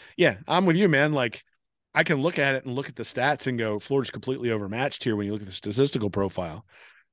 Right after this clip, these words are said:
But we've also, I mean, you know, w-, there have been games over the last few weeks where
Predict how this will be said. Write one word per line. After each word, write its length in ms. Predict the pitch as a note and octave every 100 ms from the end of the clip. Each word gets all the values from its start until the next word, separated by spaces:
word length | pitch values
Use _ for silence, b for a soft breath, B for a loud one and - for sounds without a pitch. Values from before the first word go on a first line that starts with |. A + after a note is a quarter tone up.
| -
But 120 | D3
we've 180 | C#3+ C3+
also, 480 | D3+ D#3+ C#3+ B2+ B2
I 40 |
mean, 300 | B2+ A#2+ A#2
you 120 | - C#3
know, 180 | G#2 G2+ D3+ _ -
w-, 180 | B2+ - _ -
there 140 | B2+ C#3+
have 80 |
been 160 | C#3+ C#3+
games 340 | C3 C#3+ D3
over 80 | C#3
the 60 | C3+
last 300 | C#3 C3 -
few 120 | C3+
weeks 380 | B2 F3+ - -
where 300 | A#2 A2+